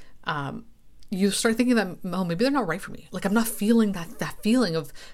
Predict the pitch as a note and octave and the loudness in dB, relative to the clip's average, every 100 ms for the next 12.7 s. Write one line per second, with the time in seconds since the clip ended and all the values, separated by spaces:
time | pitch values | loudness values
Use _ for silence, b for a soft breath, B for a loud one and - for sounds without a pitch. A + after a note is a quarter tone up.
0 | B G3 F#3 F3+ E3+ D#3+ C#3+ D#3+ G#3 F3 | B 2 2 2 2 0 0 6 6 6
1 | D#3+ E3 A#3 G3+ F3 C#3+ - - - D3+ | 4 2 4 6 6 2 0 -4 -4 -4
2 | C#3+ B B B B B - - - - | -6 B B B B B -10 -10 -8 2
3 | G#3 G#3 A3+ G#3 F#3+ F3+ F3+ E3+ - G#3 | 2 4 4 2 2 0 0 -2 2 2
4 | D#3+ F3 E3 A3+ A3 - D3+ - C#3+ G3+ | 2 -2 0 0 0 -2 -4 -4 -6 -6
5 | - E3+ E3+ C#3+ - G#3+ G3 D#3+ - - | -6 -6 -4 -4 2 6 6 4 -6 -8
6 | - b b b - - - F3+ G3+ - | -8 b b b -12 -8 -2 0 0 -2
7 | - C#4+ - - - - B3+ C3 A#3 A3+ | -4 -4 -4 -10 -8 2 2 2 -2 -2
8 | G#3 G#3+ G3+ F3 E3+ D3 - - C3+ - | -2 2 0 0 -2 -2 -2 -4 -6 -2
9 | D#3+ D3+ - - - C#3 - - - - | -2 -2 -6 -6 -2 -4 -4 -8 -6 -4
10 | - G3 A#3 A#3 A#3 F3+ E3+ E3+ F3+ F#3+ | -4 -2 -2 0 0 0 -2 -2 2 4
11 | A3+ G#3 D#3+ D3+ D3 D#3+ D#3+ G3 - F3 | 6 6 4 -2 0 -2 2 0 0 -2
12 | F#3+ F3 F3 F#3 - G2 G2 | 2 2 0 -2 -2 -4 -6